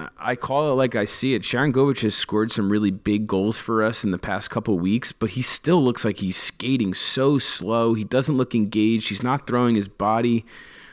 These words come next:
Um, he needs to, like, just step his game up a bit. Like,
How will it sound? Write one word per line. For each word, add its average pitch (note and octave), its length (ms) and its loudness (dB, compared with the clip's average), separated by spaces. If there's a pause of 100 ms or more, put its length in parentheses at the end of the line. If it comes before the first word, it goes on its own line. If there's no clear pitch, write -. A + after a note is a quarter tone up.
(120)
Um, F#2 500 0 (640)
he G3+ 240 2
needs A3 240 2
to, B2+ 100 2
like, A2 320 0 (400)
just F3 240 -2
step - 340 0
his A2 200 2
game E3+ 320 0
up F#2 160 -2
a F2 80 -2
bit. C#3+ 420 0
Like, F#2 380 -2